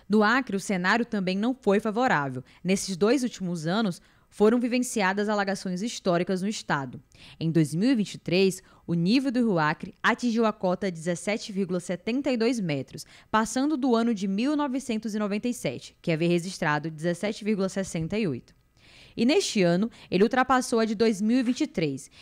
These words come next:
e atingiu dezessete vírgula oitenta e nove metros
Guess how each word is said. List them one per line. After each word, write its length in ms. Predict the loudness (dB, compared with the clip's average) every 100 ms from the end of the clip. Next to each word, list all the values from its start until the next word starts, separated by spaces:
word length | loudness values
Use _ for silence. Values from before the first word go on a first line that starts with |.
| -2
e 100 | 2
atingiu 520 | 2 2 0 2 0
dezessete 600 | 0 -2 0 0 -2 -2
vírgula 360 | 0 2 2 2
oitenta 460 | 0 0 -2 0 0
e 60 |
nove 280 | 2 0 0
metros 500 | 0 0 -2 -4